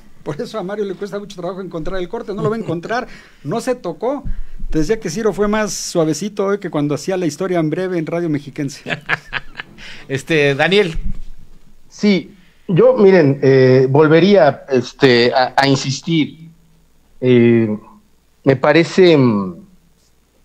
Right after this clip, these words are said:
Speaker 3: eh, rudeza innecesaria. O sea, ¿qué necesidad de decir, "y no, y no hagamos incluso maromas aquí al aire"?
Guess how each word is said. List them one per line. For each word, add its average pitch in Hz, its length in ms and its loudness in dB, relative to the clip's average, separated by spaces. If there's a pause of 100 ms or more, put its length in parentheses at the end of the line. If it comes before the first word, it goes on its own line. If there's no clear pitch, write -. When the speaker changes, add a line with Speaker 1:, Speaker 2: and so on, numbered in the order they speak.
(340)
Speaker 3:
eh, 107 1040 -4
rudeza 147 520 4
innecesaria. 127 880 2 (1500)
O 139 100 -6
sea, 170 480 0
¿qué 214 140 4
necesidad 202 580 4
de 196 140 8
decir, 180 580 4
"y 165 80 2
no, 185 300 4
y 175 60 4
no 180 120 4
hagamos 190 440 0
incluso 151 400 -6
maromas 139 500 0
aquí 117 320 -6
al 123 140 0
aire"? 127 280 0